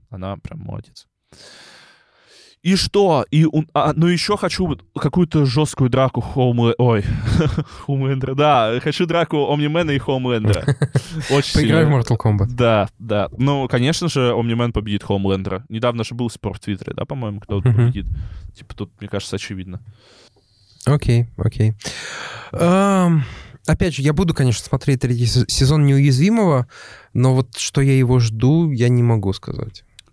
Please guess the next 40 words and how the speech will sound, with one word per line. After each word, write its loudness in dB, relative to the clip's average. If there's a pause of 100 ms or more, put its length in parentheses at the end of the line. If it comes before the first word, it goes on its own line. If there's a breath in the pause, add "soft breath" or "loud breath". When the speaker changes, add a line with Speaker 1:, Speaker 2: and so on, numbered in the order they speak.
(840 loud breath)
Speaker 1:
О, -2
извините, -6
я -4
зеваю. 0
Он 0
выйдет 2
уже 4
в 0
феврале, 4
ребята. 4
Speaker 2:
Почему 2
на 2
Новый 2
год 2
ничего 2
не 6
выходит? 2 (200)
Мо-, 2
мо-, 4
нам 4
же 2
Speaker 1:
"Игра 6
Speaker 2:
на 4
Speaker 1:
в 4
Speaker 2:
Новый 4
год 4
Speaker 1:
кальмара". 2
Speaker 2:
надо 2
смотреть. -2
Ой, 2
Speaker 1:
Уже 2
вот 2
Speaker 2:
ну, 4
ну, 4
Speaker 1:
вышла. -2 (140)
Speaker 2:
ладно. 0 (260 soft breath)
Ну, 0 (100)
Speaker 1:
Да, 2
Speaker 2:
окей. 4
Speaker 1:
и 4